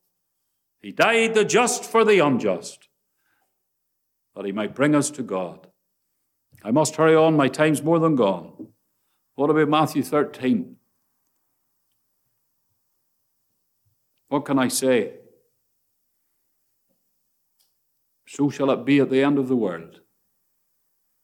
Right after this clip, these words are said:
The angels shall come forth and sever the wicked from among the just." Just to put that into our everyday language, just sever the sa-, the,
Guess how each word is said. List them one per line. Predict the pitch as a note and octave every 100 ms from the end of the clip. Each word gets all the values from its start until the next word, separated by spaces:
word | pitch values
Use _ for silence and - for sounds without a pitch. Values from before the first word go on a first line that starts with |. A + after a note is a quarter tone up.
| _
The | G#2
angels | A#2+ C3+ C3+ B2
shall | - A#2
come | A#2 A2
forth | G#2 - A2+ F2+ - _ _ _ _ _ _ _ _ _ _ _
and | F#2
sever | - C3 C3 B2
the | A#2+
wicked | C3 B2+ B2+
from | - A#2+
among | B2 C3+ C3
the |
just." | B2+ F#2+ -
Just | - D3
to | C#3
put | D3 D#3
that | D#3 D3
into | D3+ C3+ C#3+
our | D3
everyday | C#3+ D3 C3+ C#3
language, | B2 G2+ F2 F2 -
just | G#2+ A2+ -
sever | C3+ C3 A2+
the | A2
sa-, | - C3 C3 -
the, | A2+ G2